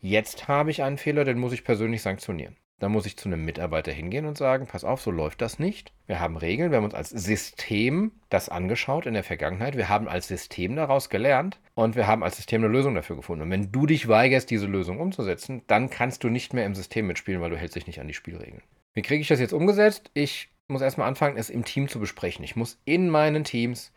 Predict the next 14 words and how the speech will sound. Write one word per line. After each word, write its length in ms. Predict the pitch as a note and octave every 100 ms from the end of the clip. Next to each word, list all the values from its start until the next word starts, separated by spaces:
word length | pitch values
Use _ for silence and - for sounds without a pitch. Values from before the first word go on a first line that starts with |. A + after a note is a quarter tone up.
| -
eine 240 | G2+ F2 - -
gemeinsame 640 | G2 F#2+ G2+ D3+ E3 D3+
Teamfehlerkultur 800 | - G#2+ F#2+ G#2+ C#3+ D3 C#3+ D#3
entwickeln 400 | C#3+ A#2+ C#3+ D#3
und 120 | A#2+ G2+
das 140 | -
geht 240 | G#2 G#2+
nur, 200 | A#2+ C3
indem 200 | D3 G2+
ich 80 | F2
Leitplanken 440 | E2 F2+ A2+ A#2+ C#3
vorgebe 440 | C#3+ C#3 D3+ D3+
als 180 | D3+ -
Führungskraft, 880 | - - A2+ A2+ C#3 - E3 F#3